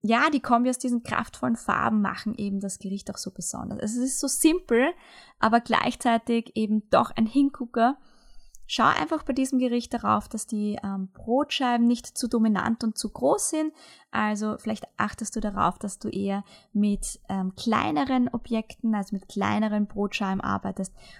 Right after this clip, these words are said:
Und dann kann bei diesem Gericht eigentlich nicht viel falsch laufen.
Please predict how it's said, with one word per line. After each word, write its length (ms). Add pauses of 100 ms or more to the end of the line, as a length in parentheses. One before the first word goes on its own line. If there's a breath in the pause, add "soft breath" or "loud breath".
(140 loud breath)
Und 160
dann 140
kann 260
bei 100
diesem 280
Gericht 340
eigentlich 460
nicht 240
viel 260
falsch 360
laufen. 400